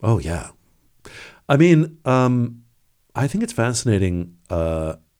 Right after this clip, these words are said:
when I used to go to my, uh, parents' retirement community, um, because men without jobs tend to fall apart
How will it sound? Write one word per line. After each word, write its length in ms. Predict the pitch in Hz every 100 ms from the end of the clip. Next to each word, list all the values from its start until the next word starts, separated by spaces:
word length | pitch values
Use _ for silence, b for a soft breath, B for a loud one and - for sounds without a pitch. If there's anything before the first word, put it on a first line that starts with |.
| -
when 240 | 95 98
I 100 | 101
used 380 | 95 92 104 113
to 40 | 95
go 100 | 92
to 60 |
my, 360 | 87 85 82 80 -
uh, 180 | 80 78
parents' 500 | 78 - 90 85 -
retirement 500 | 80 - 90 82 -
community, 420 | - 73 69 - _ b b b b -
um, 440 | 90 85 85 80 - _ _ _ - - -
because 400 | 110 - 113 95
men 640 | 104 110 143 170 185 202 - -
without 540 | 90 90 101 107 113 - - _ -
jobs 720 | 113 98 73 58 80 - - _ _ -
tend 280 | 104 104 104
to 60 |
fall 260 | 95 101 90
apart 420 | 87 - 123 -